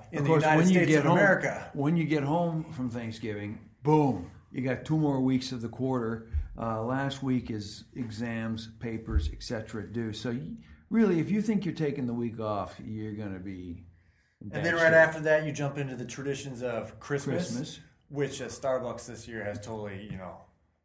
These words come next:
Speaker 1: just done away with, and now they only have a red cup. But just
Speaker 2: Come on, really? Are you gonna bring that up?
Speaker 1: Yeah,
Speaker 2: Really?
Speaker 1: because it's all about traditions.
Speaker 2: Oh,
Speaker 1: And as
Speaker 2: really?
Speaker 1: Jesus said, as Jesus said,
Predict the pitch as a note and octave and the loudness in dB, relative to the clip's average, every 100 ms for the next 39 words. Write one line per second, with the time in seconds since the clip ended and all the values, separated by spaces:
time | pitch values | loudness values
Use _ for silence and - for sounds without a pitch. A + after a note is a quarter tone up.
0 | - A#2+ F#2+ D#3 C#3+ C3 D3 D#3+ G#2+ A2 | -18 -16 2 4 6 8 8 8 4 -4
1 | - - - B2+ C3+ C#3 C3 C3 A#2+ A2+ | -10 -8 -2 4 4 6 4 4 0 0
2 | C3 D3 - B2 - - - - G#3 - | 0 0 2 2 2 -12 -4 8 8 8
3 | - - G#3 C3 G#2+ A2 C3 D#3 C3 B2+ | -4 0 2 2 0 0 0 0 0 0
4 | C3+ A#2+ C3 C3 C3 C3 C#3 C3+ D3 A2+ | 0 0 0 0 0 -2 -4 -2 0 2
5 | C3+ C#3 C#3+ D3 C#3+ E3 D#3+ D#3 D3+ C#3+ | 0 0 0 0 0 2 4 4 2 0
6 | E3+ E3+ D3 B2+ B2 F#3+ E3 E3 F3 F3 | -2 -2 -4 -2 0 4 4 2 0 2
7 | C3+ D3+ G3 F3 F3+ D3+ - F3+ C3+ - | 2 2 4 4 2 0 2 4 4 2
8 | - _ _ _ _ D#3+ D#3 D3+ F#3+ E3+ | -10 _ _ _ _ -4 -2 -2 -2 -2
9 | C#3+ - D3+ A2 - | -2 0 0 -2 -10